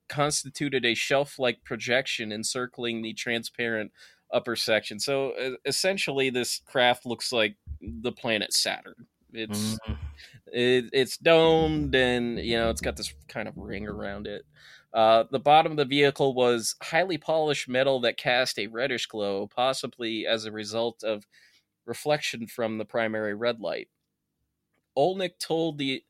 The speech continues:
Speaker 1: this investigator that the hovering phase of the encounter, during which he clearly observed two occupants, was on the order of only ten to twenty seconds.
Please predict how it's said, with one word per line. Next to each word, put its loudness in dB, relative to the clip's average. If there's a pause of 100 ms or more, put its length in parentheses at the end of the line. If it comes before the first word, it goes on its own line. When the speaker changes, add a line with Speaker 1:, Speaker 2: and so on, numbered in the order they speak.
(360)
Speaker 1:
this 0
investigator 0
that 0
the -6
hovering -4
phase -2
of -6
the -2
encounter, -4
during -4
which -8 (420)
he -2
clearly 2
observed 2
two -2
occupants, 4
was -4
on 0
the -4
order 0
of -2
only 0
ten -8
to -6
twenty -8
seconds. -8